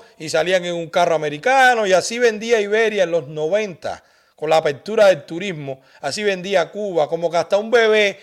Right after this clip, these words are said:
era bien recibido, podía ganar el concurso, y las mujeres cubanas estaban esperando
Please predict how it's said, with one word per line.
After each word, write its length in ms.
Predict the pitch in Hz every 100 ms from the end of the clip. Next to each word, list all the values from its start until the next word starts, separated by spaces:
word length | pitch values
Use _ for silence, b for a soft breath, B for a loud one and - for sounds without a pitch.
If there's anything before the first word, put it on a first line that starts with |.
| B
era 200 | 147 180
bien 180 | 190 202
recibido, 600 | 196 180 180 196 208 175
podía 280 | 160 170 196
ganar 240 | 190 190
el 40 | 147
concurso, 640 | 165 156 214 180 165 156 B B
y 80 | 160
las 120 | 190 185
mujeres 420 | 190 190 240 247
cubanas 540 | 247 226 226 202 185
estaban 360 | - 202 202 196
esperando 720 | 180 185 196 202 185 170